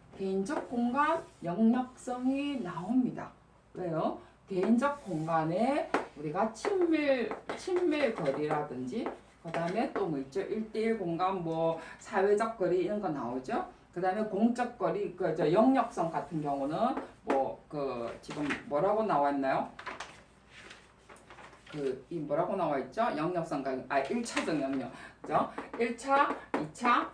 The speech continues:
삼 차 영역. 자, 그러면서 제가 책에는 친밀 거리하고요. 친밀한 거리, 개인적 거리, 개인적 거리, 친밀 거리를 일 차적 거리로 같이 구-, 구분했고요. 개인적 거리를 이 차적 거리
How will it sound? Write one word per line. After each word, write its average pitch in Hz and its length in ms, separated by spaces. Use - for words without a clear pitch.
삼 170 280
차 190 200
영역. 127 340
자, 156 220
그러면서 226 920
제가 185 320
책에는 247 720
친밀 359 600
거리하고요. 175 1120
친밀한 285 580
거리, 240 540
개인적 208 540
거리, 131 360
개인적 247 500
거리, 170 400
친밀 349 380
거리를 175 440
일 240 100
차적 254 300
거리로 156 500
같이 185 340
구-, 180 340
구분했고요. 185 960
개인적 202 440
거리를 175 480
이 302 100
차적 269 360
거리 147 320